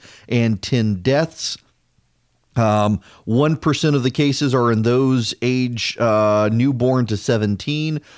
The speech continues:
Forty-six percent of the cases are eighteen to fifty-nine. Thirty-five percent of the cases are over sixty. Uh,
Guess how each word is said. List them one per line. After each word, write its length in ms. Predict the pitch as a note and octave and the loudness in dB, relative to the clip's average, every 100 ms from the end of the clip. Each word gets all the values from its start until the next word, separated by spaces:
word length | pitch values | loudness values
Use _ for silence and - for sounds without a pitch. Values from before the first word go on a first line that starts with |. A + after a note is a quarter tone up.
| - _ | -20 _
Forty-six 960 | - D3 C#3+ C3+ A2+ - - G3 - | -4 0 2 0 -2 -6 -4 -4 -4
percent 360 | - D3+ - C3+ | -4 -4 0 0
of 60 | A#2 | 0
the 60 | |
cases 460 | - A#2 A2+ D3 B2+ | 0 -2 0 -2 0
are 160 | A2+ - | -2 -2
eighteen 540 | C3 - - C3+ A#2 | -4 -6 -4 -2 0
to 60 | G#2+ | -2
fifty-nine. 920 | - B2 - G#2 A2+ G#2 G#2 C3 D#3 - - - | -4 -8 -6 -4 0 0 0 0 -4 -8 -20 -20
Thirty-five 1000 | - C#3+ C3+ B2+ - - C#3 D3 D#3 D3 | -4 0 0 -2 -4 -2 2 2 2 0
percent 280 | - C3 C3+ | -2 -2 0
of 60 | A#2 | -2
the 60 | |
cases 420 | A#2 A#2 A2 A#2 A2 | -2 -2 -2 -2 0
are 140 | G#2 | 2
over 240 | G#2+ F2+ | 0 -2
sixty. 800 | F#2+ - D3+ D3 - C#3 C3 B2 - - - | -6 -6 -8 -8 -10 -6 -4 -6 -10 -14 -2
Uh, 180 | A2 | -2